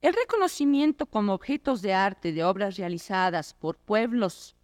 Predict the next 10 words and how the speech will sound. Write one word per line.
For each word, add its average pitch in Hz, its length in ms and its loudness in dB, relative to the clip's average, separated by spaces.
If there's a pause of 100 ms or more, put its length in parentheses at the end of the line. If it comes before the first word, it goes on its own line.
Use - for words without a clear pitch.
(140)
tradicionalmente 196 920 -2
llamados 180 560 -2
bárbaros 170 500 0
o 139 80 -8
primitivos 160 1040 -4
fue, 208 540 -2 (500)
ya 190 160 4
lo 196 140 0
he 156 80 -4
dicho, 180 480 -10